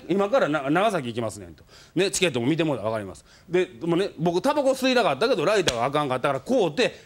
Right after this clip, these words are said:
今このライターで中入って、僕はタバコに火をつけて吸いたいがために、このライターを買って、今から吸いたいんです。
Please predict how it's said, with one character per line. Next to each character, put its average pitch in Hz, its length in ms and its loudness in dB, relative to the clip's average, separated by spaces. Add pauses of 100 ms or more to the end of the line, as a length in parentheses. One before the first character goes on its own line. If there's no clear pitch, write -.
今 214 240 2
こ 247 120 0
の 269 100 4
ラ 285 160 6
イ 233 80 2
タ 185 260 4
ー 202 60 0
で 247 340 0
中 196 260 2
入 175 180 2
っ - 20 -6
て、 214 140 0
僕 170 120 0
は 185 100 2
タ 170 140 2
バ 165 80 2
コ 175 100 0
に 175 140 2
火 151 140 0
を 170 80 4
つ - 80 -12
け 180 80 2
て 170 80 0
吸 208 180 -2
い 226 140 0
た 190 100 4
い 170 60 4
が 170 80 2
た 285 120 2
め 285 140 4
に、 277 80 2
こ 208 100 0
の 226 120 2
ラ 226 100 4
イ 202 80 4
タ 151 80 0
ー 139 60 2
を 127 40 -4
買 175 120 2
っ 147 60 -10
て、 147 100 -2
今 170 160 2
か 214 80 2
ら 185 60 -6
吸 196 160 0
い 190 60 2
た 139 120 2
い 110 60 -2
ん - 20 -6
で 104 80 -4
す。 110 160 -10